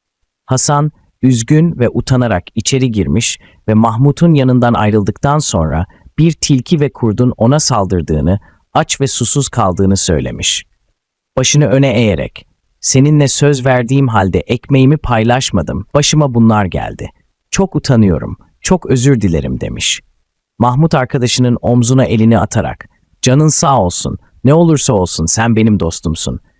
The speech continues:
Bir daha böyle bir şey yapma lütfen." diyerek garsona bir tabak daha yemek getirmesini söylemiş.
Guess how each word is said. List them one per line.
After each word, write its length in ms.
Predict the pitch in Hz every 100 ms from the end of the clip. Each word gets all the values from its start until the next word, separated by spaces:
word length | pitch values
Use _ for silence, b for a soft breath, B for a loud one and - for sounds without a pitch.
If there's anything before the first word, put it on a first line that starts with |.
| _ -
Bir 140 | 180
daha 240 | 165 139 120
böyle 260 | 131 127
bir 40 | 107
şey 200 | - 110
yapma 260 | 107 104
lütfen." 480 | 101 143 - 120 98
diyerek 420 | 87 87 98 -
garsona 500 | 123 127 - 131 113
bir 100 | 139
tabak 440 | 147 139 123 127 -
daha 180 | 117
yemek 380 | 120 107 117 110
getirmesini 540 | - - 87 76 76 71
söylemiş. 600 | - - - - -